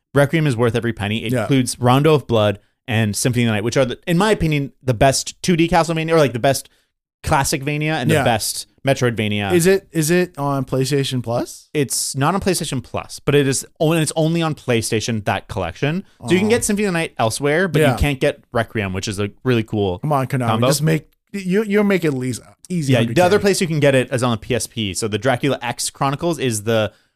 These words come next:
Speaker 1: remake of Rondo of Blood.
Speaker 2: Yeah.
Speaker 1: So it's like a, it's,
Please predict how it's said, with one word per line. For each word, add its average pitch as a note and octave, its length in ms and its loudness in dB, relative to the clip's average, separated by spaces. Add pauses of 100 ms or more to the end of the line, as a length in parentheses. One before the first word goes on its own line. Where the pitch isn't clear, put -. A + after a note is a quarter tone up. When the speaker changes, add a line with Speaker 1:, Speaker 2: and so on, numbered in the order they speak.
(240)
Speaker 1:
remake C3+ 840 0 (560)
of A2 360 2 (1120)
Rondo B2 240 4
of F#2+ 100 -4
Blood. A2 400 0
Speaker 2:
Yeah. C3+ 240 -2
Speaker 1:
So - 120 -2
it's C#3 80 0
like D3 100 0
a, C#3 180 2 (140)
it's, E3+ 260 -2